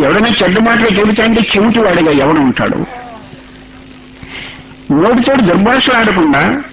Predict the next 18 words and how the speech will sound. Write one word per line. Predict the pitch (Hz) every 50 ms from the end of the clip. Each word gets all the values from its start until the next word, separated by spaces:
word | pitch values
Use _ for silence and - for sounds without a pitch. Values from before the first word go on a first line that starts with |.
| - - - - - - - - - - - -
ఇప్పుడు | - - 139 147
మనం | 135 123 139 165 185
కూడా | 202 208 214
ఒకసారి | 190 202 185 175
దుర్భాషలు | 160 151 151 170 180 185 185 165 - 160
ఆడుతాం | 147 147 143 147 131 131 120
కదా, | 127 123 123 - - - - - - - - - - - - -
చాడీలు | 147 170 196 240 233
చెప్పేటప్పుడు | 214 175 214 196 - 240 247 247 240 247 262 262 262 254
కొంతమందికి | 240 - 190 190 190 196 220 240 247 233 202 190
చాడీలు | 165 165 202 233 240 226
ఆడేవాడు | 220 202 202 202 196
ఇక్కడ | 165 170 175
మాటలు, | 170 170 175 185 190 196 190
అక్కడ | 160 170 170
మాటలు | 170 175 180 170 185 170 165
మోసుకెళ్తా | 160 170 165 - - 139 127 - 117
ఉంటారు. | 101 101 87 - - -